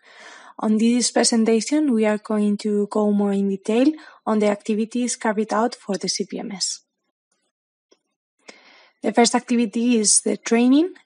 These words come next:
and a strong effort has been made in order to ensure that all the E R N centers had the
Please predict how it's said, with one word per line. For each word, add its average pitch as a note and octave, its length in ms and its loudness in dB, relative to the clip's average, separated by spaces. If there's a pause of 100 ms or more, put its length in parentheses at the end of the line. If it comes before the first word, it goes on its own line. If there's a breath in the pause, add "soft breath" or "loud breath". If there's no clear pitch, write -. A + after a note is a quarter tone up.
(400)
and G#3 420 0
a G3+ 220 0
strong A3 420 0
effort A3 320 -2 (100)
has G#3+ 180 -4
been G#3 220 0
made A3+ 240 0
in G#3 160 0
order G#3 280 -2
to G#3+ 300 -4
ensure G#3 400 -2
that G#3 280 -4
all G3+ 220 -2
the G#3 460 0
E A3 120 0
R G3+ 80 2
N G3+ 480 -2
centers A3 600 -2 (680 loud breath)
had A#3+ 340 4
the G3+ 720 2